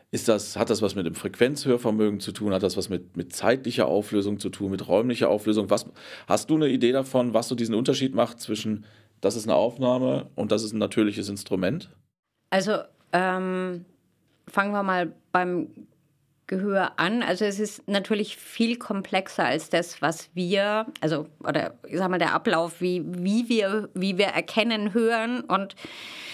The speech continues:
Speaker 2: äh, ich differenziere das ganz bewusst, weil's einfach in mehreren Stufen mit über unsere beiden Ohren ja abläuft. Und das ist ja mal der grundsätzliche Unterschied zu dem, was wir messtechnisch normalerweise erfassen, was wir normalerweise immer nur mit einem Mikrofon tun. Und das ist schon mal ein ganz großer Unterschied.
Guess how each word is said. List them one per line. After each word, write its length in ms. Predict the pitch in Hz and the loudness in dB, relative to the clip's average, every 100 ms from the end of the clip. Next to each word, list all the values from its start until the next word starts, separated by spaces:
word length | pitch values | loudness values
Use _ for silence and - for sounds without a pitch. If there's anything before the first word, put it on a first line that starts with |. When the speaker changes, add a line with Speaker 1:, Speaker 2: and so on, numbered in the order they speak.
| - - - - | -14 -16 -18 -2
Speaker 2:
äh, 380 | - 190 190 - | 2 2 0 0
ich 320 | 151 - - - - | -2 -4 -8 -16 -18
differenziere 720 | - 208 196 220 220 - 269 | -4 -2 2 2 2 0 2
das 240 | 262 - | 0 0
ganz 300 | 185 196 233 | 0 0 -2
bewusst, 580 | - 214 190 320 - - | 0 0 2 0 -2 -2
weil's 340 | 208 202 208 - | 0 2 0 -2
einfach 480 | 160 185 208 208 | 0 0 0 0
in 260 | - 208 196 | 0 0 0
mehreren 420 | 202 208 202 202 | 2 0 0 -4
Stufen 720 | - 240 302 294 247 240 - - | 0 0 2 0 0 -2 -4 0
mit 320 | 214 214 - - - | 0 0 -10 -16 -2
über 240 | 208 214 | 0 2
unsere 260 | 185 202 214 | 0 -2 0
beiden 380 | 190 175 185 190 | 2 2 0 -2
Ohren 480 | 180 214 208 214 196 | 0 2 2 0 2
ja 200 | 175 - | 2 2
abläuft. 600 | 175 208 185 208 226 202 | 0 2 2 2 -2 -2
Und 80 | |
das 160 | 202 196 | 0 0
ist 100 | 190 | 0
ja 80 | 196 | 0
mal 160 | 190 | 2
der 80 | 185 | 0
grundsätzliche 640 | 180 202 240 233 190 196 190 | 0 0 0 -2 -2 -2 0
Unterschied 460 | 190 185 190 196 | 0 0 0 -2
zu 140 | - 180 | -4 0
dem, 320 | 180 190 170 | 0 0 0
was 200 | 170 - | 0 2
wir 120 | 180 | 0
messtechnisch 680 | 170 175 - - 175 185 165 | 2 0 -2 -2 -2 -4 -2
normalerweise 640 | 165 156 156 151 143 151 | 0 2 0 0 -2 0
erfassen, 420 | 156 - 160 180 | -2 -2 -2 0
was 140 | 151 151 | -4 -2
wir 80 | 160 | 0
normalerweise 520 | 151 151 139 143 139 | 0 0 -2 -2 0
immer 140 | 147 | 0
nur 120 | 143 | 0
mit 200 | 143 139 | -2 -2
einem 200 | 147 160 | -2 0
Mikrofon 480 | 160 156 139 - 135 | 0 -4 -8 -6 -6
tun. 260 | - 147 - | -6 -10 -6
Und 160 | - 160 | -4 -2
das 160 | 165 | -4
ist 100 | 165 | -4
schon 100 | 165 | -2
mal 100 | 156 | -2
ein 80 | 151 | -2
ganz 240 | 147 151 | -4 -6
großer 300 | - 147 139 | -8 -8 -6
Unterschied. 580 | 139 156 156 151 - - | -2 -2 -2 -6 -10 -12